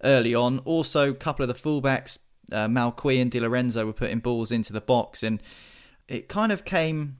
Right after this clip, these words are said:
as a surprise that they weren't able to be a little bit more ruthless in front of goal because they did manage to forge enough opportunities, but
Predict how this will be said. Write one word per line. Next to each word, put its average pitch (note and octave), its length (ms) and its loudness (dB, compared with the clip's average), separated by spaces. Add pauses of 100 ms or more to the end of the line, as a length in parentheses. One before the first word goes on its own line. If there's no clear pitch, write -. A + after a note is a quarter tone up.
as D3 160 0
a C#3 60 -4
surprise D#3+ 560 2
that - 60 -4
they B2+ 120 -2
weren't C#3+ 320 0
able C3 300 -2
to B2 100 -8
be C3+ 160 -2
a C3 60 2
little B2 160 -2
bit C#3 160 -6
more B2+ 180 -4
ruthless C3 480 -6
in G#2 100 -8
front A#2+ 220 -2
of - 160 -16
goal B2 280 0
because A2 340 -8
they A#2+ 100 -4
did C#3 320 -8
manage B2 300 -2
to G#2+ 80 -12
forge B2 400 -4
enough G#2+ 200 -4
opportunities, A2+ 760 -6
but - 260 -4